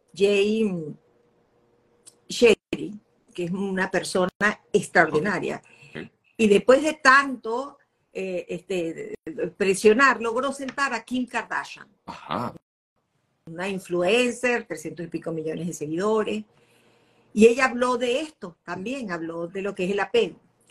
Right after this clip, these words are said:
Speaker 1: Y tú sabes que ella vive en una zona en California, Sergio, donde hay mucho incendio, ¿verdad?
Speaker 2: Sí.
Speaker 1: Ella dijo, "La primera vez que me dijeron, 'Tienes que abandonar tu casa'", yo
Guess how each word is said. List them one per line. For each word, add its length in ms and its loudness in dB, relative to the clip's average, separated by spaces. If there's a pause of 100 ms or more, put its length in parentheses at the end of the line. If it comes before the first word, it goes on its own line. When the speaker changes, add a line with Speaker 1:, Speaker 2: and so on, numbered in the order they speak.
(300)
Speaker 1:
Y 100 0
tú 120 2
sabes 260 4
que 80 -4
ella 120 -2
vive 220 -6
en 80 -6
una 160 -2
zona 280 -4
en 60 -2
California, 680 -4
Sergio, 380 -8
donde 180 -12
hay 80 -8
mucho 240 -12
incendio, 520 -2
¿verdad? 300 -10 (240)
Speaker 2:
Sí. 280 -4 (440)
Speaker 1:
Ella 160 2
dijo, 200 8
"La 160 4
primera 320 -2
vez 200 -2 (260)
que 460 -4
me 140 -2
dijeron, 360 -4
'Tienes 300 -6
que 120 4
abandonar 420 -2
tu 100 -4
casa'", 300 2
yo 300 -4